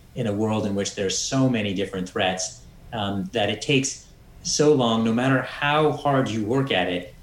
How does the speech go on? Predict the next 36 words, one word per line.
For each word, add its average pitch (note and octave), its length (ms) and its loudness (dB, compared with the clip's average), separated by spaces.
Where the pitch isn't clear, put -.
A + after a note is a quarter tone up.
to A#2 80 -2
actually A2+ 340 0
get G#2+ 240 -2
your G#2+ 160 0
team G2+ 540 -4
and, G2 340 -4
uh, F#2+ 360 -2
on A2+ 160 0
the G#2 40 0
field, G2 520 -2
um, F#2 340 -4
at, G2 260 -4
at G2+ 220 -4
the, F#2+ 280 -2
at G2 80 -4
the G#2 80 -4
moment G2+ 300 0
in F#2 80 -2
which F#2+ 220 -2
the F#2 40 -8
game F#2+ 220 -2
begins F#2+ 560 -2
on G#2 120 -4
January G2 420 0
twentieth. F#2+ 440 -2
So, A2+ 540 4
um, G#2+ 440 0
you C3 80 0
know, A2+ 100 2
you A2 200 0
think D#3 240 0
about G2+ 300 2
it, F#2+ 240 -4
uh, F#2+ 200 -2
presidents B2 840 0
have G2+ 560 -2